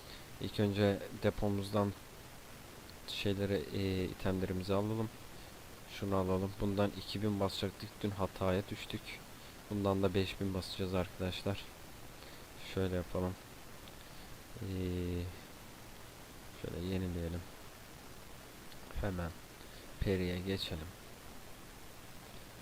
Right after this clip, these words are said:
Neris, kalite güçlendir. Hayır, pardon. Peri güçlendir. Beş bin max'tı. Beş bini verdik arkadaşlar. Ee,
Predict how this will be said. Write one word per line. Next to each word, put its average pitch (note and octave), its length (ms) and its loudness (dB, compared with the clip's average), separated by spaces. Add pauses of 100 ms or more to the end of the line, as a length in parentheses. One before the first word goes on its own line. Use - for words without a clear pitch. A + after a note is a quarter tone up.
(260)
Neris, G2+ 800 4
kalite G2 420 4
güçlendir. F2+ 960 -2 (760)
Hayır, F2+ 500 4 (220)
pardon. F2+ 320 2 (180)
Peri G2+ 240 4
güçlendir. - 680 6 (960)
Beş G#2 320 8
bin F2 180 2 (120)
max'tı. A2 600 4 (760)
Beş G2+ 280 4
bini E2+ 220 -2
verdik G#2+ 480 6
arkadaşlar. G#2+ 840 8 (800)
Ee, G2 40 0